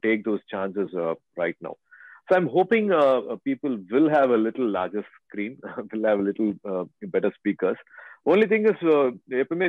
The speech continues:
தீபாவளிக்கு வந்து அவங்க வருவாங்க. இந்த வாட்டி நாங்க தீபாவளிக்கு வீட்டுக்கு வரோம். I am, uh, hoping, uh, with family, uh, they will all have a wonderful time together and, uh, they will watch this film and, uh, they will enjoy. And, uh,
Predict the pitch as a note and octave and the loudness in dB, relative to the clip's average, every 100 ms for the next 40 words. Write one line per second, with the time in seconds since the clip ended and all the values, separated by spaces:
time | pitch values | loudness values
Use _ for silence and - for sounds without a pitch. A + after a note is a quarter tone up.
0 | D3 C3+ D3 D#3 C#3 C#3+ C#3+ A#2+ C3 B2+ | -2 0 2 0 -2 -2 -2 0 0 0
1 | B2 A#2 A2 - _ - A2+ G#2+ G#2 G2+ | 0 -2 -4 -12 _ -12 -4 -2 -2 -6
2 | G2+ G#2+ G2 G2+ G#2 F#2+ G2+ F#2+ F#2 F#2+ | -4 -2 -2 -2 -2 -2 -6 -8 -6 -6
3 | F2+ F2 - _ - F2+ F2+ F2+ F2 G#2 | -6 -8 -14 _ -8 -8 -6 -8 -6 -6
4 | F#2+ A2 G2+ F#2 F2+ E2 G#2 - G2 G#2 | -4 -4 -2 -2 -2 -4 -4 -2 0 0
5 | G#2 G#2+ G#2 - - _ E2+ F2+ F2+ G2 | 0 0 -2 -10 -20 _ -6 -4 0 2
6 | G2 G#2+ A2 G#2+ G2 G2 F2+ F2+ G2 G#2 | 4 4 4 2 2 0 -4 -8 -8 -10
7 | F#2+ F#2+ F#2 F2 F#2 F#2 G2 F#2 F2 E2+ | -6 -8 -8 -6 -4 -2 -4 -4 -6 -6
8 | D#2+ E2+ E2+ E2 E2+ - F#2 _ F2 F2 | -6 -8 -10 -6 -6 -6 -20 _ -12 -10
9 | E2 E2 D2+ C#2 - D#2+ D2+ D2 E2 D#2+ | -12 -10 -10 -10 -10 -12 -10 -14 -12 -12
10 | - _ - - _ - E2 E2 D#2+ D#2 | -12 _ -20 -20 _ -14 -12 -8 -4 -4